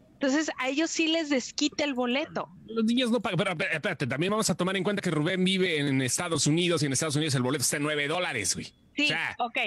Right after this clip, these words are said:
Speaker 2: son
Speaker 1: ok.
Speaker 2: tres.
Speaker 1: No, ok, nos
Speaker 2: Ajá.
Speaker 1: pasamos al lado mexicano.
Speaker 2: Ajá.
Speaker 1: Es el papá, la mamá,
Speaker 2: Ajá.
Speaker 1: los dos
Speaker 2: Ujú.
Speaker 1: chamacos. Te sale a tres cincuenta, ciento cincuenta, a ciento setenta y cinco pesos el boleto.
Speaker 2: Ajá.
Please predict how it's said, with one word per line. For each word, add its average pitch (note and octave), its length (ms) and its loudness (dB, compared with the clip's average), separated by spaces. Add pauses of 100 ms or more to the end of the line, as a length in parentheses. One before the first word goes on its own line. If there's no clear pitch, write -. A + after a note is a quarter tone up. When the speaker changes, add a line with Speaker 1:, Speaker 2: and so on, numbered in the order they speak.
(200)
Speaker 2:
son G#3 120 -4
Speaker 1:
ok. F3+ 120 -2
Speaker 2:
tres. A3 360 -2
Speaker 1:
No, - 320 -8
ok, A#3 100 -4 (100)
nos A3+ 100 -2
Speaker 2:
Ajá. G#3+ 100 -4
Speaker 1:
pasamos C#4+ 420 -4
al D4+ 120 0
lado C#4 140 0
mexicano. A3+ 640 -4 (400)
Speaker 2:
Ajá. B2 420 -4
Speaker 1:
Es A3 320 -6
el A3 200 -2
papá, B3 340 -4 (380)
la F#3+ 240 -2
mamá, F3 320 -2
Speaker 2:
Ajá. F#4+ 100 -4 (400)
Speaker 1:
los F3+ 300 0
dos B3 140 0
Speaker 2:
Ujú. C4 80 -6
Speaker 1:
chamacos. C#4+ 720 -4 (840)
Te A3 160 -2
sale C#4+ 680 -2 (160)
a C#4+ 520 0 (260)
tres C4+ 220 -2
cincuenta, D4+ 680 -2
ciento C4+ 300 -4
cincuenta, C4+ 500 -2
a A#3 180 -6
ciento C#4+ 280 -2
setenta A#3+ 340 -2
y G3+ 40 -4
cinco A#3+ 240 -2
pesos B3 260 -6
el A3+ 100 -2
boleto. F3+ 300 -4 (500)
Speaker 2:
Ajá. A2 340 -4